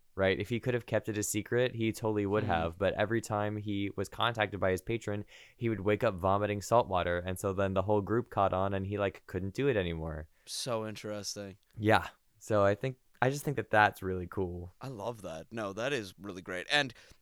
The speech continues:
Speaker 2: if I could just say, in comparison to Vox Machina to Mighty Nein, I think Ford is a much deeper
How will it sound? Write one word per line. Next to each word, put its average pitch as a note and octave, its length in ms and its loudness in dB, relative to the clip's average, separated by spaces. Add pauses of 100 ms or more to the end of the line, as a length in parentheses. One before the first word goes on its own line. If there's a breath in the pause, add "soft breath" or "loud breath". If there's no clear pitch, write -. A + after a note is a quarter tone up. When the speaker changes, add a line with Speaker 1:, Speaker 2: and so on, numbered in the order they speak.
Speaker 2:
if F3 140 4
I E3 60 2
could D#3 140 0
just D3 160 -2
say, C#3 240 4
in C#3+ 180 -2
comparison B2+ 760 -2
to A#2+ 120 -8
Vox A2+ 320 0
Machina A2 560 -6
to A#2 120 -8
Mighty G2 280 -6
Nein, F#2+ 480 -6 (440 soft breath)
I B2 80 2
think B2 240 -2
Ford A#2 320 -2
is A#2 100 -4
a G#2+ 140 -4 (200)
much A2 380 -4 (220)
deeper A2+ 500 -4